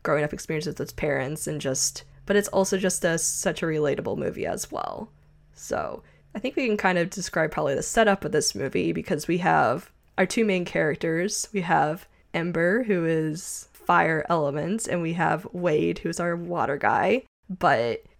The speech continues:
Ember's family, they come from Fire Town, and they travel on a boat and land in Elemental City, and we see the very similar-ish vibes of coming to Ellis Island.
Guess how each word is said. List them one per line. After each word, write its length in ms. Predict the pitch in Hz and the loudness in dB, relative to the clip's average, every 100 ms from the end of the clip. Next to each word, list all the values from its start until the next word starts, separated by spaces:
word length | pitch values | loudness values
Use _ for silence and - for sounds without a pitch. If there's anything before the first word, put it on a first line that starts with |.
| - | 2
Ember's 380 | 202 208 208 - | 6 6 6 4
family, 520 | 185 175 175 170 170 | 2 4 2 0 0
they 220 | - 165 | 0 -2
come 320 | - 190 175 | 0 -2 -2
from 300 | 180 180 180 | -2 -2 -2
Fire 440 | 165 180 170 170 170 | 0 4 6 4 0
Town, 680 | - 175 170 170 175 180 190 - | 0 0 0 0 0 -2 -4 -8
and 160 | - 180 | -4 -2
they 80 | 165 | -2
travel 460 | - 180 180 180 | 0 2 2 2
on 100 | 180 | -2
a 60 | 170 | -2
boat 680 | 160 170 175 - - - - - _ | 0 0 0 0 -6 -10 -10 -20 _
and 240 | - 170 165 | -2 -2 0
land 360 | 170 165 170 | 0 0 0
in 120 | 170 175 | 0 0
Elemental 460 | 175 165 170 160 160 | 0 0 0 -2 -4
City, 560 | - 180 180 226 254 | 0 2 2 0 0
and 160 | 190 180 | -2 0
we 140 | 170 | 0
see 400 | 185 - 185 180 | -2 -2 0 0
the 400 | 175 180 170 165 - | 0 0 0 0 0
very 840 | 175 165 190 202 185 185 175 175 - _ _ | -2 2 4 6 4 4 2 -2 -8 _ _
similar-ish 880 | - - - 311 294 277 240 220 226 | -12 -8 -2 0 4 4 6 4 2
vibes 480 | - 170 185 190 190 | 2 6 6 4 2
of 140 | 175 175 | -2 0
coming 320 | - 202 202 | 0 2 2
to 180 | - - | 0 0
Ellis 280 | 190 185 - | 0 0 0
Island. 800 | 160 180 - - - 214 - | 0 0 -2 -6 -10 -12 -12